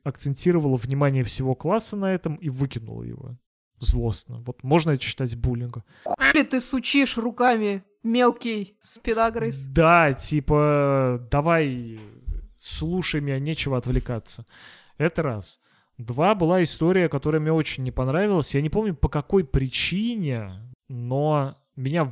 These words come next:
Speaker 1: выставила учительница, которая замещала. Она меня выставила из класса, и мне что-то было так стыдно заходить туда, что я попросил своего одноклассника зайти и забрать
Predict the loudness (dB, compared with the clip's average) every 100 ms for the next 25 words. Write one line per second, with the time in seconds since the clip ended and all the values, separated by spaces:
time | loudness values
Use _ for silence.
0 | -6 -6 -2 -2 -4 -2 0 2 0 -2
1 | -6 -6 -6 -6 -6 -8 -6 -4 -2 -2
2 | -2 -2 -2 -2 0 0 -4 _ _ -10
3 | -4 -2 -2 -4 -4 -2 -2 -4 -8 -8
4 | -4 -4 -2 -2 -4 -6 -20 -20 _ _
5 | 0 0 0 -2 -2 -2 0 0 0 -2
6 | -2 -4 -2 -2 0 -2 -4 -8 -8 -4
7 | -2 -2 -8 -8 -6 0 0 0 -2 -8
8 | _ -16 -10 -4 -2 0 0 -2 _ _
9 | _ -12 -6 -2 0 -2 -4 -10 _ _
10 | -10 -4 -4 -2 -2 -2 -2 -2 2 0
11 | 0 -6 -6 -4 -4 -6 -8 -6 -4 -4
12 | -6 -8 -8 -10 -8 -6 -4 -2 -2 -4
13 | -10